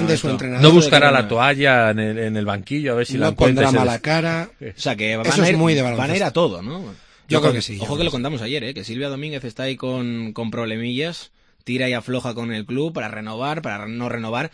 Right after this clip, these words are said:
Speaker 2: Ella quiere renovar, el club también, pero claro, ¿cuántos años? Sobre todo los años, es, es lo preocupante.
Speaker 3: ¿Cuántas camisetas colgamos en el pabellón, no?
Speaker 2: Ahí
Speaker 1: Bueno,
Speaker 2: está.
Speaker 1: si Silvia quiere renovar y el club quiere renovar, llegará a un acuerdo.
Speaker 2: Eso,
Speaker 1: O sea,
Speaker 2: eso
Speaker 1: lo que
Speaker 2: supongo
Speaker 1: pasa es
Speaker 2: y
Speaker 1: que
Speaker 2: eso espero.
Speaker 1: cada uno tiene que defender sus intereses.
Speaker 2: Otra cosa es lo de Erika de Souza, que a Ortega, Erika de Souza, pues bueno, hombre,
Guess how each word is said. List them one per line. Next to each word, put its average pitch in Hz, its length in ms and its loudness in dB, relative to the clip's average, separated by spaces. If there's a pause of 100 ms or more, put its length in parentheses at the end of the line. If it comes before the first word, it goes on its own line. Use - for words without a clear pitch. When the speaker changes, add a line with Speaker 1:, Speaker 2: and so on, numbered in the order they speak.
(140)
Speaker 2:
Ella 101 240 -6
quiere 101 180 -6
renovar, 104 460 -6
el 110 140 -10
club 110 160 -10
también, 113 240 -6
pero 131 140 -10
claro, 123 260 -14 (320)
¿cuántos 113 340 -8
años? 135 540 -8
Sobre 98 240 -12
todo 160 180 -8
los 110 140 -10
años, - 280 -14
es, 104 140 -12
es 104 380 -10
lo 120 100 -6
preocupante. 113 440 -8
Speaker 3:
¿Cuántas 113 200 -4
camisetas 101 460 0
colgamos 98 460 -2
en 107 100 -4
el 101 140 -4
pabellón, 98 360 -2
no? 95 80 -4
Speaker 2:
Ahí 170 120 2
Speaker 1:
Bueno, 135 120 0
Speaker 2:
está. 131 360 0
Speaker 1:
si - 280 -4
Silvia 143 800 0
quiere 143 200 0
renovar 139 400 0
y 127 60 0
el 117 80 -4
club 135 180 -6
quiere 131 160 -4
renovar, 123 420 -4 (180)
llegará 110 260 -6
a 113 40 -2
un 107 100 -4
acuerdo. 85 320 -12
Speaker 2:
Eso, 110 380 -2
Speaker 1:
O 110 40 -10
sea, 107 140 -10
Speaker 2:
eso 113 200 -4
Speaker 1:
lo 127 140 2
que 107 60 -6
Speaker 2:
supongo 127 140 2
Speaker 1:
pasa 147 160 2
es 143 60 4
Speaker 2:
y 123 60 4
Speaker 1:
que 123 80 2
Speaker 2:
eso 123 180 0
espero. 90 320 -6
Speaker 1:
cada 123 280 2
uno 123 180 2
tiene 127 240 -2
que 127 80 -2
defender 123 460 -4
sus 131 180 -8
intereses. 123 540 -6
Speaker 2:
Otra 135 180 2
cosa 180 200 0
es 170 40 -2
lo 147 80 2
de 139 60 2
Erika 143 240 -2
de 131 80 -2
Souza, 135 340 -2
que 113 460 -2
a 104 80 -4
Ortega, 120 800 -4
Erika 151 240 -6
de 151 100 -8
Souza, 151 460 -8
pues 107 120 -12
bueno, 120 240 -8
hombre, 107 260 -14